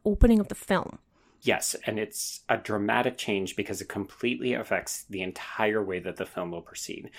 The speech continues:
Speaker 2: So rather than having these two characters meet at the bell tower and be publicly identified together by the entire student body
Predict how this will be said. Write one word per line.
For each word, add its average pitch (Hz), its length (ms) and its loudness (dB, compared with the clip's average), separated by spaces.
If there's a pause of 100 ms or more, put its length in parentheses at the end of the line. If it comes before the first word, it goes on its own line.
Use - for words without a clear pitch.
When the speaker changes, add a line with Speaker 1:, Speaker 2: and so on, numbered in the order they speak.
(200)
Speaker 2:
So 98 320 4
rather 127 340 4
than 107 560 4
having 101 420 0
these 90 200 -6
two 110 200 -6
characters 92 520 -4
meet 92 280 -2
at 151 100 2
the 120 100 -2
bell 92 280 -2
tower 87 580 -4 (260)
and 107 220 -4
be 107 280 -6
publicly 110 1040 0
identified 90 760 -2
together 87 440 -2
by 90 280 0
the 104 160 -4
entire 92 420 -4
student 90 520 -6
body 95 680 -2